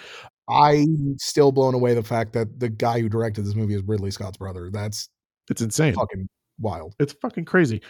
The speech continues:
Speaker 2: What's even, <laughs> what's even more wild to me is that the,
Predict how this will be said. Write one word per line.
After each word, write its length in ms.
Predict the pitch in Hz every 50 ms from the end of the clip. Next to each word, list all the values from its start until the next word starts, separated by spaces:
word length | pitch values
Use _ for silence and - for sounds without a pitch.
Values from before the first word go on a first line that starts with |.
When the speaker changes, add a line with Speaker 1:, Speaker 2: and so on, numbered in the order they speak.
| - -
Speaker 2:
What's 220 | - 151 185 180 -
even, 300 | - 185 185 208 233 196 - - - -
<laughs> 180 | - - - _
what's 320 | - - 143 170 170 175
even 220 | 185 208 214 226
more 220 | 196 160 151 160 147
wild 420 | 123 107 107 107 110 117 135 143
to 80 | 147 151
me 180 | 156 165 165
is 320 | 170 - 135 151 139 127 127
that 280 | 123 117 113 107 - _ - - - - - - - _ _ _ _ _ _ _ _ _ _ _ _ _ _ _ _ _
the, 460 | 113 113 127 131 131 127 123 120 107